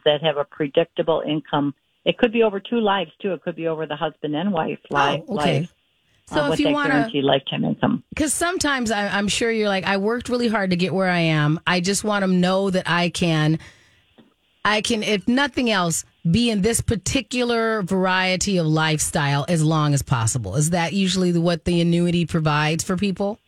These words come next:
Speaker 1: Yeah, provides
Speaker 2: Okay.
Speaker 1: where they, they, they take this income and they use it to pay maybe for their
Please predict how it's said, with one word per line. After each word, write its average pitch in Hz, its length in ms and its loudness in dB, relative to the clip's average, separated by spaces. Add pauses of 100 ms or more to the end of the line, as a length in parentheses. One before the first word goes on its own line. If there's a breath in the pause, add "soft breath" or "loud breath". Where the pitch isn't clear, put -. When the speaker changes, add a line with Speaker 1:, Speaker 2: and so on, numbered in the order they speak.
(760 loud breath)
Speaker 1:
Yeah, 403 180 4
provides 311 540 2
Speaker 2:
Okay. 277 80 -4
Speaker 1:
where 294 260 2
they, 240 300 2 (160)
they, 220 280 2 (200)
they 220 200 0
take 233 280 -2
this 208 240 -2
income 214 640 0
and 196 180 -2
they 185 80 0
use 196 320 0
it 208 140 0
to 208 80 -6
pay 208 220 0
maybe 196 360 0
for 214 100 2
their 196 180 0